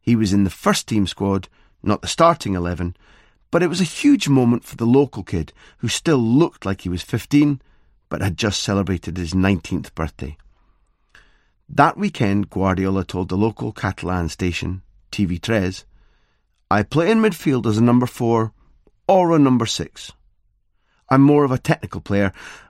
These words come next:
and I try to play a straightforward game. I pass the ball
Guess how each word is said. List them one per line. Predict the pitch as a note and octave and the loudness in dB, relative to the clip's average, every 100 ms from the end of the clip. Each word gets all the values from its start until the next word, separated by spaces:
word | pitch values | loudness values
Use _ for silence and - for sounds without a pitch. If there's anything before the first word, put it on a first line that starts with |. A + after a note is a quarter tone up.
| - | -2
and | C#3+ | 0
I | |
try | C3+ F#3 | 0 -2
to | F3+ | -2
play | D#3+ D#3+ | -4 -2
a | C#3+ | 0
straightforward | - - D3+ - - F#2 F2+ | -2 0 0 0 -6 -6 -6
game. | - D#2+ D#2 D2+ _ _ _ _ | -6 -8 -6 -10 _ _ _ _
I | - | -10
pass | F#2+ F2+ | -4 -4
the | - | -4
ball | E2+ B2 D#3 D#3 | -2 0 0 -4